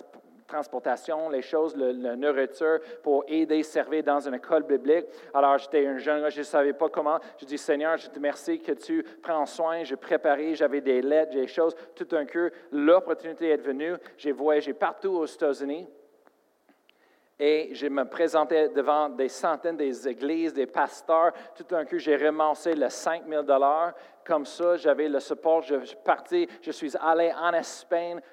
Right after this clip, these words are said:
par moi-même. Mes parents ne m'avaient pas aidé, pas du tout. <laughs> Ils ne savaient rien dans ces choses-là. J'ai vendu ma, mon auto, j'ai donné tous me-,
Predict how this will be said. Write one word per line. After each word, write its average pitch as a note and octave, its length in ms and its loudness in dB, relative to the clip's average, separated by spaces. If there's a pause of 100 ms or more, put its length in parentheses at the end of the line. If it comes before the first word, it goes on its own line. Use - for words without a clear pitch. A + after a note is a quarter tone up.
(120)
par D3 260 4
moi-même. D3 680 2 (1200)
Mes C#3 80 -4
parents E3 300 2
ne C#3+ 140 -6
m'avaient C3+ 540 -6
pas A#2 220 -4
aidé, A#2 240 -8
pas C3 240 -10
du A#2 140 -18
tout. B2+ 200 -12 (220)
<laughs> - 220 -20
Ils - 20 -20
ne - 20 -18
savaient B2+ 300 0
rien D3 240 -8
dans B2 180 -4
ces G#2+ 200 -14
choses-là. G2+ 400 -12 (1300)
J'ai C3+ 160 -8
vendu D3 420 2
ma, C#3+ 280 2 (160)
mon C#3+ 200 4
auto, C#3 360 4
j'ai D#3 140 -2
donné C#3 260 2
tous E3 240 -6
me-, C#3+ 240 0